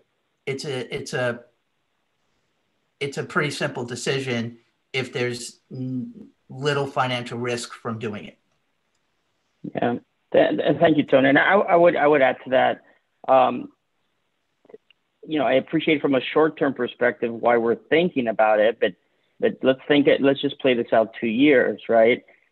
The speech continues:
Speaker 2: In two years, if we keep on in the same path, you're stuck with it in the third year, having to fund it and, and use the, using up the funds, right? So you're, you're back to where you started at very shortly.
Speaker 1: Uh,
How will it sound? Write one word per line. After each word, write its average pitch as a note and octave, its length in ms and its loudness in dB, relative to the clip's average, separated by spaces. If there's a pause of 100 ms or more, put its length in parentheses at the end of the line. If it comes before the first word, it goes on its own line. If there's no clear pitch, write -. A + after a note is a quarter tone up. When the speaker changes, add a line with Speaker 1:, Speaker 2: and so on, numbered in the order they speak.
(160)
Speaker 2:
In A#2 160 -2
two D#3+ 60 6
years, D#3+ 280 6
if A#2+ 80 0
we A#2 140 0
keep C#3 300 0
on C3+ 120 6
in A#2+ 120 0
the A2+ 160 0
same A#2+ 180 0
path, B2+ 420 0 (720)
you're B2 120 -2
stuck C3+ 340 2
with B2 120 0
it A#2 120 4
in A#2+ 120 0
the A2 80 -4
third D3 300 2
year, B2 180 4
having C#3+ 440 2
to A2+ 100 -4
fund A2 320 0
it B2+ 320 2 (300)
and, A#2+ 440 -2 (220)
and A#2+ 220 -2
use C3 200 4
the, C3+ 200 6
using C3 300 2
up - 100 -4
the C3 80 0
funds, D#3+ 340 0 (280)
right? C3 260 4 (160)
So C3 100 2
you're, B2 300 0 (100)
you're C3+ 80 0
back D#3+ 300 0
to D#3 80 0
where C#3+ 120 4
you B2 120 0
started A#2+ 420 0
at A2+ 320 -2 (260)
very B2 320 2
shortly. - 480 -4 (1500)
Speaker 1:
Uh, C#3+ 200 2